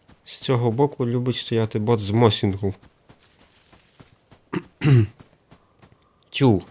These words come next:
нема. Ну, нема та й нема. Добре,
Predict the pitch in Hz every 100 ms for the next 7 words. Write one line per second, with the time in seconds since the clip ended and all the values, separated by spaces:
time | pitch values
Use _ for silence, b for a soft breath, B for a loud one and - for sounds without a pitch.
0 | - 147 135 95 87 - _ _ _ _
1 | _ _ _ _ _ _ _ _ _ _
2 | _ _ _ _ _ _ _ _ _ _
3 | _ _ - 226 226 123 123 131 110 107
4 | 98 95 104 98 - _ _ _ _ _
5 | _ _ _ _ _ _ _ _ _ _
6 | _ _ _ _ _ _ _ _ _ _
7 | _ _ _ _ _ _ _ - - 107
8 | 92 92